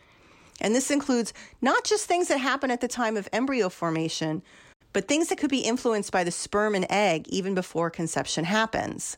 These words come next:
This is why I P S Cs are so important. Right now, they're the only way for scientists to understand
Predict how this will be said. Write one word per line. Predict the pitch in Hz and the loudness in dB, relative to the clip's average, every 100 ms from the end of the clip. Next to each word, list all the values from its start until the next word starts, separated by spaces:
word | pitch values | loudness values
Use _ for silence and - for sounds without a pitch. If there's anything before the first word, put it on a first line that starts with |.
| _ _ _ - _ _ _ _ _ - | _ _ _ -20 _ _ _ _ _ -4
This | 202 320 349 | 0 2 2
is | 294 | 2
why | 262 214 208 202 | 4 4 4 4
I | 190 185 | 2 0
P | - 185 | 0 0
S | 170 | 0
Cs | - 165 156 156 | 0 -2 0 -2
are | - | -4
so | 156 - 156 | -4 -2 0
important. | 156 - 156 - 143 - - - - - - | -2 -2 -4 -4 -6 -8 -12 -20 -20 -20 -10
Right | - 254 247 | 0 0 2
now, | 247 247 | 2 4
they're | 226 202 | 4 2
the | 214 - | 2 2
only | 214 240 240 | 2 2 2
way | 220 196 180 165 | 2 4 2 0
for | - 170 170 | -2 0 0
scientists | - 175 170 170 170 - | 0 -2 -2 -2 -4 -4
to | - | -2
understand | 165 170 - 160 160 160 | -2 0 0 0 0 -2